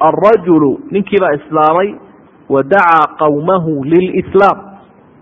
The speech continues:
Qoladiisiina wuxuu ugu yeedhay islaamka oo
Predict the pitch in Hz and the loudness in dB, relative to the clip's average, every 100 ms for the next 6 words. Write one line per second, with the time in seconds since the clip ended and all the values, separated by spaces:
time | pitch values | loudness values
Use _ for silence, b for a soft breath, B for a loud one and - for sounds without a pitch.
0 | _ _ _ _ _ - 156 190 175 - | _ _ _ _ _ -2 0 0 -4 -4
1 | 175 175 175 147 139 165 165 127 117 117 | -2 0 -2 0 0 0 0 0 -2 -4
2 | - 147 139 120 - 131 117 | -2 0 0 0 -2 2 0